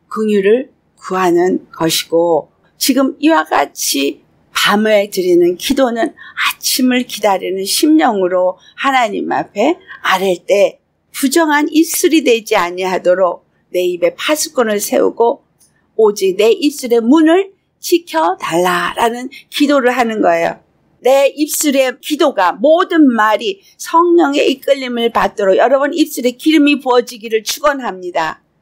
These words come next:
그런데 이 입술의 말이 전부 어디서 나온다 그랬어요? 우리 마음에서 나온다 그랬거든요.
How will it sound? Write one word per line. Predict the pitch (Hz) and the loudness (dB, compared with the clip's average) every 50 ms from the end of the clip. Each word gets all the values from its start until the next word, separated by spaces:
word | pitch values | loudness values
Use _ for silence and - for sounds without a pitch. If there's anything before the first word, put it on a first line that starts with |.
| _ _ _ _ - | _ _ _ _ -2
그런데 | 311 339 320 311 311 277 | 0 2 4 4 2 2
이 | 269 277 294 277 - 269 | 2 0 0 0 0 0
입술의 | 330 - - - - 370 285 311 302 | -2 -2 -2 -4 -6 -2 0 0 -2
말이 | 277 254 247 247 247 247 240 269 254 | -2 -2 0 0 0 0 0 -4 -12
전부 | - - - 277 285 359 392 - | -18 -12 -10 -8 -8 -4 -2 0
어디서 | - - - 330 320 - 294 269 | 0 0 -2 -4 -2 0 0 0
나온다 | 262 240 233 233 226 214 214 208 | 2 0 0 -2 -2 -2 0 2
그랬어요? | 202 208 208 214 - - 185 - - - _ _ - - - _ | 2 0 -2 -6 -4 -2 0 0 0 -2 _ _ -20 -20 -4 _
우리 | 311 330 359 | 2 2 4
마음에서 | 285 202 - - 208 254 359 403 453 466 440 - 403 285 277 | 2 2 2 2 2 2 2 0 -2 -4 -6 -2 -2 0 2
나온다 | 269 247 226 226 220 220 208 196 196 | 2 2 0 0 -2 -2 -2 -2 0
그랬거든요. | 190 190 185 175 - - 165 165 160 156 151 156 151 151 - | 0 -2 -4 -6 -2 -2 -2 -2 -2 -4 -4 -4 -4 -4 -6